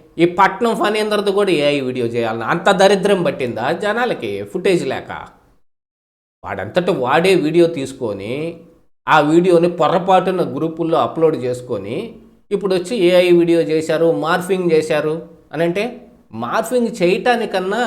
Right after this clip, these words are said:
ఒక ఫేస్ యాడ్ వాళ్ళరా నాయన. అది ఏదైనా ఓ సెలబ్రిటీయో, పెద్ద నాయకుడినో అతన్ని ఒక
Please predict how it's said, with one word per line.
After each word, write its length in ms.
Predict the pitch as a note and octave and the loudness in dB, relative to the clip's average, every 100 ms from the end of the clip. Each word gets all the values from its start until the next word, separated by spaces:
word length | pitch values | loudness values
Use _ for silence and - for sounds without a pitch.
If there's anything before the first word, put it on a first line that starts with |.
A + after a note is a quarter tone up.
| G3+ | -2
ఒక 240 | G3+ E3+ E3 | 0 0 -2
ఫేస్ 560 | - - - A#3 C4 | -4 -8 2 4 4
యాడ్ 180 | B3 F#3+ | 0 0
వాళ్ళరా 340 | E3 D3+ C#3 C3 | 0 0 -2 -4
నాయన. 340 | C3 E3 C#3+ F#2 - - _ _ _ _ _ _ _ | -2 -2 -2 -6 -12 -20 _ _ _ _ _ _ _
అది 120 | B2 E3+ | 0 4
ఏదైనా 300 | F3 F3+ F3+ | 4 4 4
ఓ 120 | E3 - | 4 2
సెలబ్రిటీయో, 720 | B2+ B2 F3 F3 E3 D#3 F#3+ | -4 -2 0 2 0 0 -2
పెద్ద 280 | F3+ D#3 D3 | 0 -2 0
నాయకుడినో 560 | F3 E3+ D#3+ D#3+ E3+ A#3+ | 0 2 0 -2 -2 -2
అతన్ని 460 | A#3 E3+ A3+ B3 F#3 F#3+ A#3 - - C#3 | -2 -2 -2 -2 -2 -4 -6 -12 -10 -4
ఒక 160 | C#3+ | -2